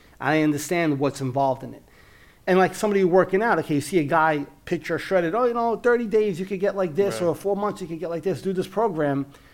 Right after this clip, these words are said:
Speaker 1: Well, unless you actually go and research the program and understand it,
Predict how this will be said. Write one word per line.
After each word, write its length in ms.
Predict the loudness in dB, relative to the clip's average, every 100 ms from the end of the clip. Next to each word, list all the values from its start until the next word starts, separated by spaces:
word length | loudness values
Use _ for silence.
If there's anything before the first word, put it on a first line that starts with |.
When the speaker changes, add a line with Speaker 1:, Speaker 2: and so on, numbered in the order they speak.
| _ 0
Speaker 1:
Well, 140 | 4 4
unless 260 | 4 2
you 80 | 2
actually 300 | 0 0 -2
go 500 | 4 4 4 2 -4 -8 0
and 180 | 2
research 520 | 4 2 0 -2 -2 -12
the 60 |
program 600 | -12 -6 -4 0 2 2
and 80 | 0
understand 560 | 0 -2 -2 -2 0 -2
it, 160 | -4